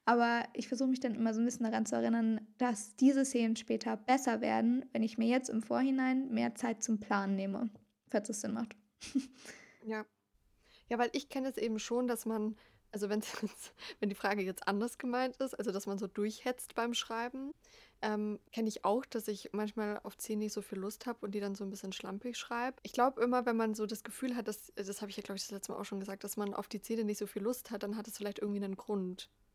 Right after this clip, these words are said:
Speaker 1: Mhm.
Speaker 2: Mittlerweile mach ich mir halt schon immer f-, vor dem Kapitel Gedanken, was da jetzt alles Cooles passieren soll. Also weißt du, also dass ich so ein bisschen Vorfreude hab,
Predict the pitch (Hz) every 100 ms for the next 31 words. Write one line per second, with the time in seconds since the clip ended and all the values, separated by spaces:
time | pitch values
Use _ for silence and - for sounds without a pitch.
0 | - 254 247 240 262 - - 233 240 233
1 | 226 226 226 220 220 226 220 208 240 226
2 | 214 208 311 - - - - - 226 226
3 | 214 220 226 208 190 196 208 - 233 240
4 | 240 - 226 240 226 208 208 208 214 -
5 | 247 233 208 - 214 233 269 294 - 202
6 | 196 233 277 285 226 196 196 226 - 196
7 | 202 196 - 190 - 269 269 285 311 320